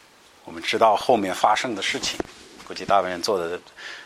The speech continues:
这个大家都已经读过三本儿下，都知道发生的事情。但我们知道后面这个起义也是失败的。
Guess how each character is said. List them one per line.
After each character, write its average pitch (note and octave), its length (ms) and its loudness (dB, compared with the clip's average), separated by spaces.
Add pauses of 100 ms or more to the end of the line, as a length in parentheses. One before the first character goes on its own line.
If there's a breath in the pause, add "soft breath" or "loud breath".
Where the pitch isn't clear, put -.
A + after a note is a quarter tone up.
(120 loud breath)
这 F2+ 160 -8
个 E2+ 200 -6
大 F2 200 0
家 E2+ 160 -2
都 F#2 200 -6
已 E2+ 80 -10
经 F2 260 -8
读 D#2 160 -10
过 G2+ 320 -2
三 E2+ 320 -4
本 D#2 100 -8
儿 - 120 -8 (160)
下， - 280 -4 (240)
都 G2+ 120 -6
知 - 120 -6
道 A#2+ 160 2
发 - 220 0
生 - 160 -10
的 - 80 -16
事 - 160 -8
情。 - 160 -12 (1120 loud breath)
但 - 140 -6
我 F#2 60 -8
们 F2 100 -12
知 G2 60 -2
道 G2 100 4
后 A#2+ 160 0
面 F2+ 180 -4
这 F2+ 120 -4
个 G2 100 -6
起 - 300 0
义 F#2+ 260 -4 (1400 loud breath)
也 F2 100 -4
是 - 120 -2
失 - 200 -2
败 A#2 220 2
的。 - 100 -16